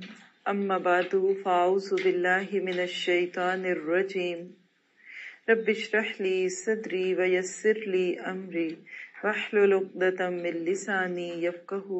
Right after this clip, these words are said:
क़ौली। रब्बि यस्सिर व ला तुअस्सिर व तम्मिम बिल खैर। लक़द कान लकुम फ़ी रसूलिल्लाहि उस्वतुन हसना। उस्वतुन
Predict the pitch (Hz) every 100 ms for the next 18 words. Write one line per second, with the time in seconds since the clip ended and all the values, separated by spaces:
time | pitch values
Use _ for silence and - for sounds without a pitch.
0 | 175 170 156 147 151 151 - _ - -
1 | - _ 202 214 - 196 180 180 - 180
2 | 180 175 180 180 196 196 175 170 170 -
3 | - 175 175 175 202 196 190 180 170 170
4 | 165 165 175 175 226 214 - - _ _
5 | _ _ _ _ _ _ _ _ _ _
6 | - 196 208 254 254 - 208 220 220 214
7 | 202 202 190 185 - 196 190 190 214 -
8 | 214 196 190 196 185 180 190 202 208 170
9 | 180 196 - 175 208 220 202 196 196 -
10 | 180 - 175 165 160 - _ _ _ _
11 | - - - - _ - 262 - 240 226
12 | 220 214